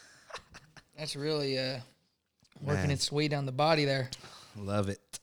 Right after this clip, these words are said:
Speaker 1: All right, all
Speaker 2: What's
Speaker 1: right.
Speaker 2: next? What do we
Speaker 1: Well,
Speaker 2: got next for them?
Speaker 1: we're getting into the main stuff now. Well, everything's the main stuff 'cause every bet is a good bet.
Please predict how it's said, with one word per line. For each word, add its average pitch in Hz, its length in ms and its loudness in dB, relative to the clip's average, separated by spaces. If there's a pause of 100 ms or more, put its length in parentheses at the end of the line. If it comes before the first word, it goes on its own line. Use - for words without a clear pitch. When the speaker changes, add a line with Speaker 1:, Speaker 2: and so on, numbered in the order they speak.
(720)
Speaker 1:
All 151 180 4
right, 156 300 8
all 135 140 0
Speaker 2:
What's 147 60 8
Speaker 1:
right. 139 200 6
Speaker 2:
next? - 500 0
What 143 80 4
do 160 40 8
we 170 60 8
Speaker 1:
Well, 156 80 8
Speaker 2:
got 135 160 0
next 127 220 0
for 113 120 -4
them? 95 260 -4 (1500)
Speaker 1:
we're 147 160 -2
getting 156 220 0
into 143 200 2
the 135 100 0
main 147 260 4
stuff 135 340 2
now. 143 440 6
Well, 147 240 4 (240)
everything's 143 460 2
the 120 40 -6
main 123 220 -2
stuff 120 340 -6
'cause 120 360 -8 (160)
every 123 180 -4
bet 120 300 -4
is 123 120 -8
a 120 40 -6
good 117 220 -2
bet. 123 280 2